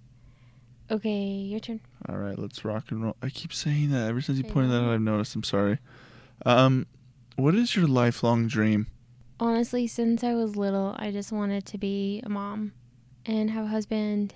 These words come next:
Speaker 1: And one thing that, like, I've always dreamed of that I really want,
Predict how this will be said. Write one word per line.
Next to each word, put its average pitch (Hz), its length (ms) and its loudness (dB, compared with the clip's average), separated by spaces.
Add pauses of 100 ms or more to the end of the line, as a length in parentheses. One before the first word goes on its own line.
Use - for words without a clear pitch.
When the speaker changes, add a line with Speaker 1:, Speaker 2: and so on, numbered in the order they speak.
Speaker 1:
And 208 380 0 (180)
one 247 220 4
thing 311 220 2
that, 285 220 2
like, 233 200 -2 (100)
I've 226 160 0 (120)
always 208 480 0
dreamed 196 320 -2
of 202 160 0
that 196 100 -2
I 196 40 0
really 196 300 -2
want, 196 480 -4